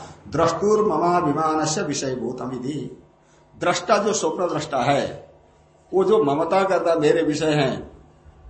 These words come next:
ममता का अभिमान बना हुआ जो विषय, विषय है, विषयभूतम, यही है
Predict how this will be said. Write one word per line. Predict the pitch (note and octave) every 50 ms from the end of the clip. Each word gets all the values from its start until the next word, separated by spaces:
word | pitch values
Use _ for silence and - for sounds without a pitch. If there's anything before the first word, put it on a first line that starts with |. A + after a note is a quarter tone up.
| - _ _ _ _ -
ममता | A#2+ C3 D3 D3 D#3 D#3 E3+ D#3+ D#3
का | D#3+ D#3
अभिमान | B2+ B2 C3 B2+ C3 C3+ D3 E3 F3+
बना | E3+ D3+ D3+ D#3
हुआ | D3+ C#3+ C#3+ D3 C#3+
जो | C3+ C3+ C3+
विषय, | B2+ B2+ B2 - - - - - - - - - - -
विषय | A#2+ C3 - D3 C3+ B2 A#2
है, | A#2+ B2+ C#3+ D3 - - - - - - - - - - - - - - - - - - -
विषयभूतम, | C3 - - D#3 D3+ C#3 A#2 A2+ A2+ A2 C#3+ D3 C#3 A#2 G2+ - -
यही | C#3+ D3 D3 D3 D3
है | C#3+ C#3 B2 - - -